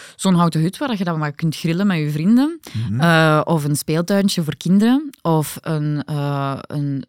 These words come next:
Speaker 1: een, een soort, ja, <laughs> wat is dat? Een voetenbad?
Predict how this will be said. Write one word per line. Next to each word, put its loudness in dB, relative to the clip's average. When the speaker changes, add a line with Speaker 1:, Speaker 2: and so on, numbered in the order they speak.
Speaker 1:
een, -6
een -10
soort, -10
ja, -8
<laughs> -16
wat -10
is -8
dat? -10
Een -4
voetenbad? -8